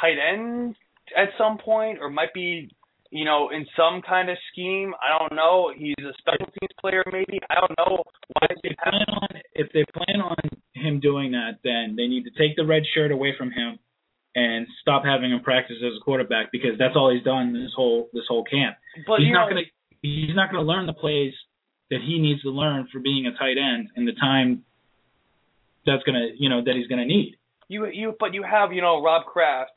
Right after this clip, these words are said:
Speaker 1: and, um, Bill Belichick, who are both kinda rooting for him, and I, I don't, it, I don't understand why. I really don't. I'm not a
Speaker 2: Because
Speaker 1: Tim Tebow fan. I think that he is nothing but a detriment to this team. I, like you said, like, when are you ever gonna take him out?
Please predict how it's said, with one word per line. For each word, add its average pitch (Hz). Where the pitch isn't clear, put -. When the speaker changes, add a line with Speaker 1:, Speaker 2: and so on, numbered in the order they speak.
Speaker 1:
and, 131
um, 127
Bill 170
Belichick, 160
who 160
are 165
both 220
kinda 214
rooting 180
for 131
him, 123
and 139
I, 180
I 165
don't, -
it, 151
I 151
don't 170
understand 143
why. 113
I 127
really 127
don't. 113
I'm 160
not 190
a 175
Speaker 2:
Because -
Speaker 1:
Tim 160
Tebow 135
fan. 127
I 135
think 147
that 143
he 147
is 135
nothing 143
but 131
a 123
detriment 135
to 131
this 120
team. 156
I, 131
like 156
you 170
said, 143
like, 127
when 147
are -
you 175
ever 151
gonna 156
take 147
him 139
out? 127